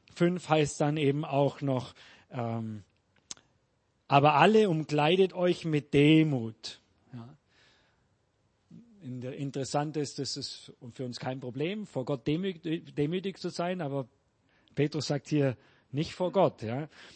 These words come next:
„Und umkleidet euch mit Demut im Umgang miteinander.“ Also auch untereinander eben diese Demut zu haben, diese, äh,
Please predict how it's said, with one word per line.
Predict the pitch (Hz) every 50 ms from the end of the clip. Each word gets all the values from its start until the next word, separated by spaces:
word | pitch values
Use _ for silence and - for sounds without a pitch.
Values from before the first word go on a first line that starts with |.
| - _ _ _ _ _ -
„Und | - 143 143
umkleidet | 151 180 202 165 170 147 151 160 160 175 190 220 220 - 190
euch | 190 185 185 175 - - - _
mit | - 139 139 139 - -
Demut | 151 160 190 220 226 247 262 - - - - _ _ -
im | 170 151 147 170 - -
Umgang | 226 202 220 240 247 233 233 226 226 233 240 233 _ _ _ _ _ _ _ _ _ _
miteinander.“ | 107 110 131 156 147 160 147 135 120 113 104 95 92 87 92 95 95 _ _ _ _
Also | 107 113 110 127 123
auch | 127 135 127 - - _ -
untereinander | 202 196 226 208 202 165 156 147 151 151 160 175 180 170 170 160 147 _ - - - - - _
eben | - 147 156 160 160
diese | 147 156 139 131 147 123
Demut | 113 135 143 175 190 196 190 190 175 -
zu | - - 160 135
haben, | 127 139 156 165 180 185 185 175 151
diese, | 165 160 143 - 165 147 139 120 - - - - - _ -
äh, | - 139 139 135 131 131 127